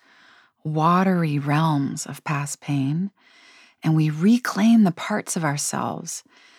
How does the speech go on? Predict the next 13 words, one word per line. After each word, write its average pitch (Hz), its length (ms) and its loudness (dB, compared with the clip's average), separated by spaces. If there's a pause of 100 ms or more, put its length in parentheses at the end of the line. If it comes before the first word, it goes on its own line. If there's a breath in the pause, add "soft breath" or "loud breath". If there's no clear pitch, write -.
(280 soft breath)
that 160 260 0
were 165 420 0 (720)
dislodged 165 960 -2
by 143 180 -4
the 139 100 -8
floods 151 580 -6
of 139 360 -10 (800 soft breath)
tragedy 143 640 -4
and 139 200 -4
trauma, 151 640 -2 (760)
and 165 240 -2
then 190 340 0
we 175 600 -4